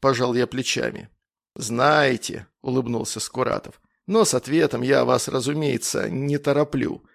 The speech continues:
Думайте, и, надеюсь, по итогу придёте к правильному решению». Он поднялся с лавки и поправил костюм. «А на сегодня прощаемся».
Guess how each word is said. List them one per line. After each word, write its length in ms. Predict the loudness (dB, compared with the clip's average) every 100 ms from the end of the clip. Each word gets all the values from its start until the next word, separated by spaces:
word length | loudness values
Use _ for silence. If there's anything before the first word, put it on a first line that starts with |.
| _ _ _
Думайте, 760 | -2 6 6 6 0 -6 -12 -14 _ _ _
и, 100 | -2
надеюсь, 540 | 2 2 4 2 2 -2
по 180 | -2
итогу 300 | 0 0 0
придёте 480 | -2 -4 0 -2 -2
к 80 | -6
правильному 640 | 0 6 6 4 0 0
решению». 760 | -2 -2 0 0 0 -2 -6 -12 _ _ _ 2
Он 240 | 2 4
поднялся 540 | 2 2 0 0 -2
с 100 | -4
лавки 380 | 0 0 0 -4
и 60 | 0
поправил 520 | 0 2 2 2 0
костюм. 580 | -2 -2 -4 -8 -10 -12 _ _
«А 200 | 2 4
на 120 | 2
сегодня 680 | -2 -2 2 2 2 0 -2 _ _ _ _ _
прощаемся». 920 | -2 0 0 2 2 2 -4 -8 -10